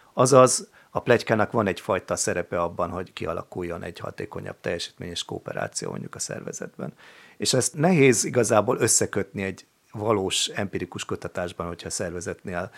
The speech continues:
nézzük azt, hogy, hogy most mikor van kooperáció, mekkora a teljesítmény, ez eleve egy óriási probléma a szervezeti kutatásokban, hogyan mérjük a teljesítményt. És illetve a pletykát és a kommunikációnak a hatását is nehezebb mérni, ezért úgy gondoltuk, hogy, hogy a megfelelőbb eszköz erre egy laboratóriumi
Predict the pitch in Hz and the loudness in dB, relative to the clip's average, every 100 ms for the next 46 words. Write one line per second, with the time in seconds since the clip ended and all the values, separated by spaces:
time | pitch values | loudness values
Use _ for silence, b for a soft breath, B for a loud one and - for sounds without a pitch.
0 | B - 98 87 92 95 - - 87 - | B -6 -6 -4 -6 -6 -6 -8 -12 -8
1 | 92 90 87 87 - - 92 98 87 85 | -8 -6 -8 -8 -10 -14 -12 -8 -8 -8
2 | - 92 - 92 87 - 95 87 - 107 | -8 -12 -8 -8 -8 -8 -8 -8 -10 -8
3 | 87 - 98 95 - - 98 98 - 98 | -8 -6 -6 -6 -8 -10 -8 -8 -6 -4
4 | 92 90 87 90 B B - 95 - - | -4 -4 -6 -8 B B -12 -12 -14 -8
5 | - 98 90 85 - - 87 90 87 - | -4 -2 -2 -4 -6 -8 -6 -6 -4 -4
6 | 90 87 - - - 98 95 - 92 95 | -4 -6 -10 -10 -6 -6 -4 -6 -6 -6
7 | 90 87 90 87 - - 107 113 - 147 | -4 -6 -6 -8 -10 -8 -6 -6 -6 -2
8 | 151 160 B B B B B - 127 - | -2 -2 B B B B B -2 0 4
9 | 151 139 143 135 113 95 - 92 - 95 | 6 6 6 6 4 -2 -2 -2 0 0
10 | 107 95 95 - 92 87 - 90 - 101 | 2 0 -2 -4 -4 -4 -4 -4 -2 -4
11 | 90 92 85 90 90 90 85 101 - - | -4 -4 -4 -4 -2 -2 -4 -6 -6 -8
12 | 82 85 - - 127 156 143 110 113 107 | -6 -8 -8 -4 0 2 4 4 4 0
13 | 101 98 95 98 104 - 95 - 92 95 | 0 0 0 0 -4 -6 -6 -6 -4 -2
14 | 98 - 85 82 85 90 - 85 92 92 | -4 -4 -4 -4 -4 -6 -6 -8 -8 -6
15 | 87 85 90 92 85 - - 53 53 55 | -6 -6 -6 -8 -8 -10 -10 -10 -8 -10